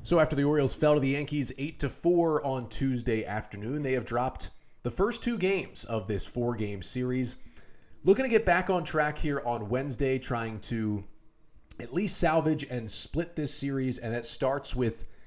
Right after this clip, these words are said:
getting a victory on Wednesday, getting out of that rut. It's a seven oh five P M Eastern Time start tonight. Dean Kramer takes the ball for the Orioles.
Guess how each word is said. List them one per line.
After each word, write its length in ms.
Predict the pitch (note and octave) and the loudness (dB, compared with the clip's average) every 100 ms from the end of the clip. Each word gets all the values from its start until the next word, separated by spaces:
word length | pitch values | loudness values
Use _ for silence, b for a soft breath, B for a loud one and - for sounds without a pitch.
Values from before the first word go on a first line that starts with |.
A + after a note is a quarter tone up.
| b b b | b b b
getting 240 | D3 E3 E3+ | 2 4 4
a 100 | D#3+ | 2
victory 440 | B2 D#3 D3 C#3+ | 2 0 0 0
on 200 | B2 B2 | 0 0
Wednesday, 380 | A#2+ B2 A2 A#2 | -2 -2 0 0
getting 340 | G#2+ A#2 B2 | 2 0 0
out 260 | A2+ A2+ A2+ | 0 0 0
of 220 | A2+ G#2+ | 0 -2
that 200 | G2 G2 F#2+ | -2 -4 -2
rut. 240 | G#2+ A#2+ A#2 | 0 0 -2
It's 140 | A2+ | -6
a 80 | A#2+ | -2
seven 300 | - D#3 D#3 | 2 2 2
oh 80 | D3 | 0
five 300 | C#3 B2+ B2 | 0 0 -2
P 200 | C3 A#2+ | -2 -2
M 100 | A#2 | -4
Eastern 340 | C3 C#3 C3 G#2 | -6 -2 -2 -2
Time 240 | A2+ G#2+ | -2 -4
start 360 | G2+ A#2+ A2+ - | 0 2 2 0
tonight. 420 | G2+ B2 C3+ - B B B | -4 -2 -2 -6 B B B
Dean 200 | E3 F#3+ | 2 2
Kramer 360 | F3+ E3 E3+ | 4 2 2
takes 260 | D3+ D#3 D3 | 4 2 2
the 80 | C3 | 2
ball 280 | A#2+ C3 B2+ | 6 6 4
for 220 | - B2 | 2 -2
the 100 | A2 | -2
Orioles. 480 | A#2+ B2+ B2+ B2 | -2 0 2 0